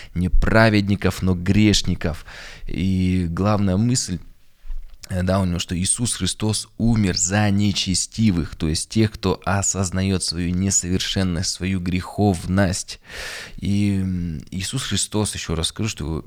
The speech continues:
даже имя Иисуса переводится как «Спаситель». Он спасает от греха, от ада, Он поднимает нас на небеса. А поднять можно только того, кто упал. Э, человек, который считает себя праведником, таким вот совершенным, что спасение у него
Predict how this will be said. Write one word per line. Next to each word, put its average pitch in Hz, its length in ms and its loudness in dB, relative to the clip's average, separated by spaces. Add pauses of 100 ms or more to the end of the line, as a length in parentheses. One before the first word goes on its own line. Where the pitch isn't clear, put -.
даже 82 200 -6
имя 101 280 0
Иисуса 80 380 -4
переводится - 320 0
как - 140 -6
«Спаситель». - 680 -4
Он 92 140 -2
спасает - 560 -4
от 78 80 -6
греха, 90 460 -2
от - 420 -8
ада, 92 340 -2
Он 87 120 -4
поднимает 107 1000 6
нас 95 260 0
на 92 100 -4
небеса. 90 540 -4 (280)
А 90 120 0
поднять 101 580 4
можно 101 320 2
только 104 420 2
того, 85 400 -2
кто - 460 -4 (240)
упал. 82 540 -4 (560)
Э, 82 260 -6
человек, 104 440 2
который 95 380 0
считает 92 480 0
себя 85 240 -4
праведником, 90 800 -4
таким 85 280 -8
вот - 100 -8
совершенным, 87 720 -4
что - 180 -10
спасение 87 480 -4
у 90 40 0
него 85 320 -2